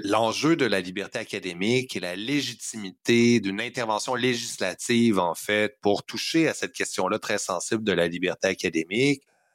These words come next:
euh, ben, c'est certain que comme c'est une liberté, une liberté, ça implique une forme de bouclier par rapport au pouvoir en place. Alors, c'est sûr qu'il y a quelque chose d'un peu paradoxal que de se tourner vers le législateur en demandant une intervention pour protéger <laughs> quelque chose qui relève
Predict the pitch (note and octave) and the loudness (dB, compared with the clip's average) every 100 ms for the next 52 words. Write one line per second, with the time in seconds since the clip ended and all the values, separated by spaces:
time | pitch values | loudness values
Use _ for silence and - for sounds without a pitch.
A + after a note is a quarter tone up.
0 | - F2 F2 - F#2+ - - G2+ - D3 | -6 -4 -4 -4 -6 -4 -6 -8 -4 -4
1 | C#3+ B2 B2 B2+ B2 A#2 - A2 G#2 A#2 | -2 -2 0 0 -4 -2 -2 0 0 0
2 | G2+ - F#3+ C3+ G#2+ G#2+ G2+ - A2+ F#2 | -4 0 2 2 2 0 0 -2 -2 -2
3 | - B2 G2+ G2 A2 F#2+ F#2+ A2 A#2+ B2 | 0 0 0 0 2 2 2 0 2 2
4 | A2+ A2 D3 A3 - G2+ F#2+ - A#2 A2+ | 2 4 4 2 -2 -2 -2 2 2 2
5 | F#2 F#2 F2+ - G2 F#2+ G2 F#2 F2+ G#2+ | 2 2 2 2 2 4 4 2 0 0
6 | F3 F3+ - F2+ F2+ F2+ B2 - F2+ E2 | 0 0 0 0 -2 -4 -4 -4 -6 -4
7 | F#2+ A#2 A2+ G2 G#2 - F#2+ F2+ F2 - | -4 -2 -2 -2 -2 -2 -2 -2 -4 -2
8 | A2+ A#2 G#2+ _ - G2+ F#2+ - G2 - | 0 0 -4 _ -4 0 0 -2 -4 2
9 | A2+ G#2+ A2+ A#2+ G#2 G#2+ G#2+ F#2+ F#2+ F#2 | 2 2 0 0 0 0 0 0 0 0
10 | F#2+ - A#2+ G2 F2+ F#2+ B2 A2+ A2 A#2+ | -4 0 -2 0 0 0 2 2 0 -2
11 | G#2+ G2 G2 F#2 F2+ A2+ F#2 - - A#2+ | -2 -2 -2 -2 -2 -4 -4 -6 0 0
12 | - G#2+ F#2 D3+ C#3+ - F#2 F#2 A2 A2 | 2 -2 -2 -2 -4 -4 -4 -2 -2 -2
13 | G2+ F2 G2 G2+ G#2+ A2 | -2 0 2 2 2 0